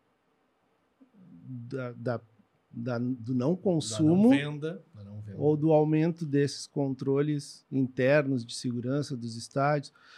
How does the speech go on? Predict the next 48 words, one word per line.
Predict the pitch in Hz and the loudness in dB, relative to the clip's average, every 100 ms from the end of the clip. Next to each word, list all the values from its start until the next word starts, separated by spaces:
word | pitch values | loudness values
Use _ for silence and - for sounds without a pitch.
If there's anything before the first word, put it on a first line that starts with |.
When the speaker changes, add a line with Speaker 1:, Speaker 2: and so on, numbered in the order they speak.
| - - | -20 -4
Speaker 1:
de | 135 | 0
uma | 151 151 | 2 2
certa, | - 151 156 165 - 151 131 117 135 170 - 156 | 2 4 6 4 0 0 0 -2 -10 -16 -12 -2
eu | 127 | -2
até | 127 - 143 151 139 - - | -2 -2 -2 -2 -4 -8 -4
compartilho, | 135 127 131 113 - 139 135 | -4 -2 -4 -4 -6 -4 -4
assim, | 120 131 123 | -6 -8 -6
de | 123 | -6
uma | 127 120 | -6 -6
certa | - 147 147 156 | -2 -2 -2 -4
conscientização | - 147 143 151 139 147 135 - 143 151 | -4 -4 -2 -2 -2 -2 -2 -2 -4 -4
do | 143 | -6
torcedor. | 139 135 123 135 120 139 160 131 127 _ _ _ | -6 -6 -6 -6 -2 2 2 -2 -8 _ _ _
Muitas | 143 151 151 | 0 2 2
vezes | 160 165 | 4 4
a | |
gente | 165 - | 2 0
vê, | 135 151 | -2 -2
né, | 147 | -2
o | 131 | -4
cara | 143 | -6
quer | 135 147 | -4 -6
tirar | 139 143 131 | -4 -2 -2
um | |
negócio, | 147 131 127 139 - | -2 -4 -4 -6 -8
o | |
torcedor | 139 - 123 127 131 | -10 -10 -10 -10 -10
vem | 127 | -10
lá, | 120 135 - | -10 -14 -10
pega, | 123 139 131 123 123 | -8 -6 -8 -10 -10
Speaker 2:
Ou | 113 | -6
denuncia | 127 123 113 - | -4 -4 -6 0
Speaker 1:
pra | 156 | 2
Speaker 2:
o | 147 | 4
Speaker 1:
não, | 147 | 2
Speaker 2:
cara. | 113 113 | -2 -2
Speaker 1:
pra | 139 139 | 0 2
não | 135 139 143 131 | 0 -4 -6 -6
prejudicar | 135 131 123 120 - 131 131 139 | -4 -4 -4 -8 -10 -6 -4 -6
e | |
tal. | - - - _ _ _ _ _ _ _ | -10 -20 -20 _ _ _ _ _ _ _
Eu | - 185 | -2 2
acho | 185 185 | 2 2
que | 226 | 2
o | |
debate | 202 185 170 170 208 | 4 6 6 4 4
ele | 190 | 6
é, | 185 | 6